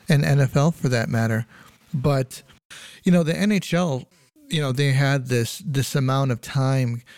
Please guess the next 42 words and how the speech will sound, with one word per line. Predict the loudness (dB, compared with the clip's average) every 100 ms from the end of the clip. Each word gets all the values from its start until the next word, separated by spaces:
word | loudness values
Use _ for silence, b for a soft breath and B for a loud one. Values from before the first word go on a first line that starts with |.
| B B B _ _
you | 0
know, | 0 -2
dedicated | -2 -2 -2 -2 -4 -2 -4
for | -4 -2 -2
the, | -2 -4
the | -4 -4 -2
Olympics. | -2 -4 -4 -8 -10 -18 B B
I | -2
think | 0 -2 -2
that | 0
it |
would | 0 0
be | 0
a | 0
really | 0 -2
good | -2 0
idea | 0 -2 -2 0 0
for | -2 -2
them | -2 -4
to, | -6 -2 -2 0 -4 B B B B _ -4
uh, | -2
maybe | 0 0 0 -2 -2
start | -4 -4 -2 -4 -8 _ _ _ -20 -6
planning | -2 0 0 0
some, | 0 0 -2 -4
um, | -4 -2 -2 -4 -10 _ -12 -10 -6
planning | -2 0 0
some | -2 -2
games, | 0 0 0
some | -2
postponed | -2 -2 -2 -2 -2 0
games | 0 0 -2 -2
during | -2 0
that | 0
time. | 0 0 -2 B B
Maybe | -2 0 2
that'll | 2 0 2
be | 0
a | 0
good | -2 -2
time | 0 0
for, | 0 -2 0 0 -2